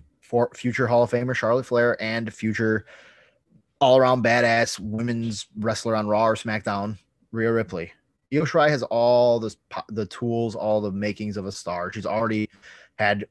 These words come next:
awesome matches with Candice LeRae in N X T,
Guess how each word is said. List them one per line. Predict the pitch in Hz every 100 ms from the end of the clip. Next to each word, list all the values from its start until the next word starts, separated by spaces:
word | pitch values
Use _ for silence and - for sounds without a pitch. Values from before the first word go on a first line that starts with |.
| _ 113
awesome | 113 - 107
matches | 101 95 - 95
with | 90 95
Candice | - 98 95 95 -
LeRae | 95 95 95
in | 95
N | 92 90
X | 90 -
T, | - 90 92